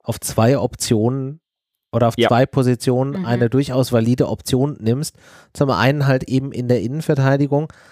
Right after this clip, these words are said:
Speaker 1: aber auch auf dieser Rechtsverteidigerposition, wo wir halt auch, wenn du jetzt wirklich sagen würdest, was ja noch so ein bisschen, äh,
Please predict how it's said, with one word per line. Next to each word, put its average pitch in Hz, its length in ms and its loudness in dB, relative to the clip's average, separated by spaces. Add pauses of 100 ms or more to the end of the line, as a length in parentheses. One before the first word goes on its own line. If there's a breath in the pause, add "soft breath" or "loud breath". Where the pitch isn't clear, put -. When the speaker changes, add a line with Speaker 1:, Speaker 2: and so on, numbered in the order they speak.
(240 loud breath)
Speaker 1:
aber 127 240 0
auch 127 160 0
auf 139 80 -2
dieser 127 260 2
Rechtsverteidigerposition, 110 1300 0
wo 120 120 -2
wir 123 140 0
halt 127 160 0
auch, 143 220 -2
wenn 139 120 0
du 139 80 4
jetzt 127 160 0
wirklich 151 240 -2
sagen 143 480 0
würdest, 139 340 2
was 113 160 0
ja 113 60 -2
noch 110 160 -4
so 117 80 -4
ein 110 60 -4
bisschen, 120 420 -2 (600 soft breath)
äh, 127 220 2